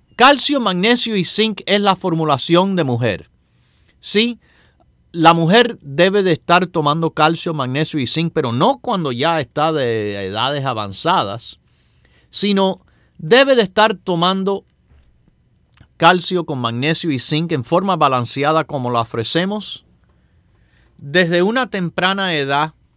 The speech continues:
para tener los huesos más fuertes, más saludables, más protegidos contra un futuro que se ve tanto hoy en día, que es la osteopenia,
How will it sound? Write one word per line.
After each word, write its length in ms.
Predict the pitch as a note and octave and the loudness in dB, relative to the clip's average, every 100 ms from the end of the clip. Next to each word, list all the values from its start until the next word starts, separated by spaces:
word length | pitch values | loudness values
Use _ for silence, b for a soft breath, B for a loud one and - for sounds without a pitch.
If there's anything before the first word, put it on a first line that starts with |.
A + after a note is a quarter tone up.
| _ _ _ b b _ _ - | _ _ _ b b _ _ 2
para 400 | F3+ E3+ E3+ - _ _ _ - | 4 6 2 -2 _ _ _ -4
tener 260 | F3 A3+ | 0 2
los 180 | B3 G#3 | 2 2
huesos 400 | F3 A3 - F#3+ | 2 0 0 -4
más 200 | D#3+ F#3 | -2 -4
fuertes, 400 | - G3 F3+ D#3+ | -2 -4 -2 -4
más 180 | D3+ E3+ | -4 -2
saludables, 960 | F#3 E3+ D#3 F#3+ F#3 C3+ A#2 - - - _ _ - b b b b b - | -2 -2 2 2 2 -4 -6 -8 -16 -20 _ _ -20 b b b b b -4
más 260 | D3 B3 | 2 2
protegidos 760 | - B3 G#3 F3 A3 B3 D#3+ - | 2 -4 -2 -2 -2 -2 -4 -4
contra 400 | E3+ D#3 D3+ D3+ | -4 -4 -2 -2
un 180 | D#3+ F#3+ | -2 -4
futuro 520 | - F3 G#3 G#3 D#3 | -8 -8 -6 -4 -4
que 140 | - | -6
se 160 | - C3 | -6 -4
ve 140 | B2+ F3 | -4 -4
tanto 460 | D#3+ F3 F3 D3+ | -4 -4 -6 -6
hoy 180 | C3+ D#3 | -4 -4
en 140 | C#3+ | -4
día, 220 | C3+ F3 D3+ | -4 -4 -4
que 240 | A#2+ A#2+ | -6 -8
es 80 | C#3+ | -6
la 180 | C#3+ A2+ | -6 -4
osteopenia, 800 | A#2+ - C#3+ A#2 D3+ F#3+ G#2+ | -4 -6 -10 -6 -6 -6 -12